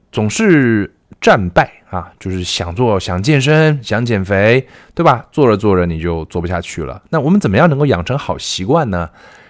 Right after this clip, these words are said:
《原子习惯》这本书，它整个有一个系统的理论的循环，就这整本书都在讲，讲，围绕这个循环来讲。所以心理学对于习惯的养成，对人的心理的研究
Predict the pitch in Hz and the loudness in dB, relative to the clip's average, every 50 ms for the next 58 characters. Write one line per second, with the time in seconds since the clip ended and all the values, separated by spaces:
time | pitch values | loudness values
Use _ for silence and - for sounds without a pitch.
0 | _ - - 117 180 247 247 196 127 - 110 135 170 175 175 160 120 90 87 - | _ -4 0 2 2 2 0 -2 -2 -2 0 2 2 2 2 0 -2 -2 -4 -4
1 | - 110 131 156 143 - 90 85 87 127 143 127 95 80 80 87 90 117 - - | -6 -4 -4 -4 -2 -2 -4 -2 0 0 2 2 2 0 -4 -4 -4 -4 -4 -4
2 | - - - 143 - 95 85 82 85 95 98 101 98 95 95 87 80 85 113 160 | -4 -6 -6 -6 -6 -6 -6 -4 -4 -4 -2 -2 -2 -2 -2 -4 -4 -2 0 0
3 | 165 131 104 92 85 - - - - 85 104 139 - - 87 78 80 85 87 - | 0 0 0 -2 -4 -6 -8 -10 -8 -6 -8 -6 -4 -4 -4 -4 -6 -16 -10 -8
4 | 131 120 - 175 151 - 113 160 139 98 90 - 107 107 135 143 135 113 95 - | -8 -4 -4 -4 -4 -2 -2 0 0 -2 -2 -6 -6 -4 -2 -2 -2 -4 -6 -6
5 | - 95 76 - _ _ _ _ - 87 85 82 - _ - 95 107 135 131 113 | -8 -8 -8 -10 _ _ _ _ -8 -8 -8 -8 -14 _ -4 -2 0 0 0 0
6 | - 120 117 110 - - - - 98 98 165 165 - 107 85 80 80 82 85 - | -2 -4 -6 -6 -6 -6 -6 -4 -4 -2 -2 -2 -2 -2 -4 -4 -6 -8 -8 -8
7 | - 90 - _ _ - - - - - _ _ - - 123 117 107 101 98 92 | -10 -10 -10 _ _ -20 -20 -20 -20 -20 _ _ -2 0 2 2 2 2 0 0
8 | 90 87 - _ _ - - - - 233 254 302 311 269 175 101 82 78 - - | -2 -4 -8 _ _ -8 -6 -4 -2 -2 -2 -2 0 0 0 0 -2 -4 -8 -10
9 | - - 82 80 82 78 - 139 123 107 104 110 113 - - - - - - 98 | -8 -8 -8 -8 -10 -8 -4 -2 -2 0 0 -2 -2 -2 -4 -4 -4 -4 -4 -6
10 | 117 131 208 226 202 147 113 104 101 92 90 80 80 78 78 - - 95 92 104 | -2 2 2 2 2 2 0 -2 -2 -2 -2 -4 -4 -8 -14 -12 -8 -8 -8 -4
11 | 135 139 123 104 95 98 92 127 151 156 139 127 - - - 208 208 220 226 202 | -2 0 0 0 0 0 -2 0 0 -2 -4 -4 -6 -6 -4 -4 -2 0 0 -2
12 | 131 95 87 85 85 80 85 82 80 82 92 - - 170 175 190 185 | -2 -2 -2 -4 -4 -4 -6 -6 -6 -6 -6 2 4 4 4 4 2